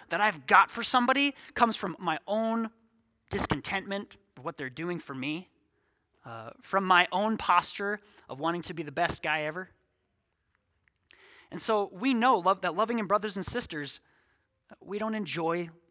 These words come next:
that process. We don't, we don't revel in that. We revel in the result.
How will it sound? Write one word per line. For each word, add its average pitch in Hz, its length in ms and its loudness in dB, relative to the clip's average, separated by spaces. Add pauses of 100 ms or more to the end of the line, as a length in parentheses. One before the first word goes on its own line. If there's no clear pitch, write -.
(140)
that - 200 -10
process. - 680 -8 (1300)
We 214 80 -8
don't, 262 200 0 (280)
we 226 80 -8
don't 226 200 -8
revel 220 400 -4
in 143 200 -10
that. 127 280 -6 (160)
We 254 120 -4
revel 247 400 6
in 269 180 4
the 285 120 6
result. 285 720 8